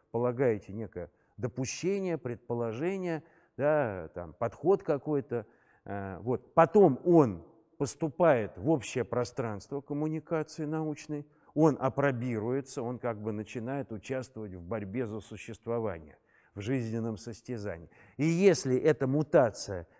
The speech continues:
это маленькое изменение оказывается выгодным с точки зрения жизнеспособности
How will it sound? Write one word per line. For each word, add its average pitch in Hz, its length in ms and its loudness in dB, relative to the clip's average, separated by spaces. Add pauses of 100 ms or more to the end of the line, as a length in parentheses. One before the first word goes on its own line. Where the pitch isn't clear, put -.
(100)
это 120 460 -2
маленькое 113 920 0
изменение 120 760 -2
оказывается 101 840 -4 (280)
выгодным 113 720 4 (180)
с - 80 -20
точки 123 320 -6
зрения 104 520 -2
жизнеспособности 113 1200 -8